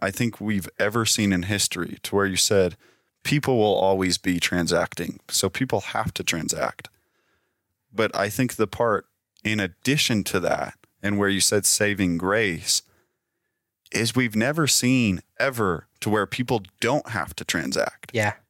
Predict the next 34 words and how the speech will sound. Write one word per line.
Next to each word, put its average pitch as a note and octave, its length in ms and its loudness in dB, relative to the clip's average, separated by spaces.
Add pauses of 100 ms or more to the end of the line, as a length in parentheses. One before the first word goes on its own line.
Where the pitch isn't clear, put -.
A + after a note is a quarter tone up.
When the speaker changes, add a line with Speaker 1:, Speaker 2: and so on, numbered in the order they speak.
Speaker 1:
And G#2 160 -2
if G2+ 160 -2
you A2+ 140 4
have C3 400 -2
a F#2+ 460 0 (1120)
high C3+ 420 0
two B2 260 2
percent B2+ 520 0
or G#2 120 2
a G2+ 40 4
low G2+ 260 2
three A2+ 300 0
percent, C3+ 640 -2
Speaker 2:
Yeah. A2 220 0 (600)
Speaker 1:
I G#2 60 2
mean, A2+ 100 4
there's A#2 180 2
a G#2+ 60 0
lot A2 360 2
of B2+ 80 -2
people A#2 280 2
in G2+ 80 2
the F2+ 180 2
econ-, - 360 -2
like, F2+ 200 2
a - 80 2
lot A#2+ 240 0
of A2+ 80 -2
economists A#2 580 0
think A#2+ 240 -2
those C3 240 2
people B2+ 340 0
might G#2 360 0
not G2+ 280 -2